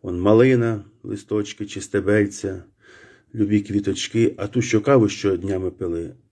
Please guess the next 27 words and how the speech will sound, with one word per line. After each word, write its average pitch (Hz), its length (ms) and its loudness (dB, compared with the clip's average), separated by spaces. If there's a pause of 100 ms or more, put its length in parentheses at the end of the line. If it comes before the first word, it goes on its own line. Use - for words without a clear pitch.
задонатим, 90 680 0
задонатим, 87 640 -4
задонатим. 92 600 -10
І - 20 -8
це - 160 0
буде 104 200 0
дуже 120 280 -2
добре. - 420 -10 (920)
Дякую 120 420 4
за 92 140 -2
увагу, 104 540 2
дякую 110 420 0
за 98 140 -2
можливість 101 720 -4 (1300)
читати 101 500 -2
вірші, 107 500 0 (300)
виходити 98 400 -2
в 90 40 -6
ефір, 107 440 -2
бачити 101 540 -6
вас. 110 400 -4 (300)
Слава 117 400 -6
Богу 98 260 -4
за 90 120 -6
все! 127 340 -6 (220)
Слава 143 320 0
Україні. 90 580 -6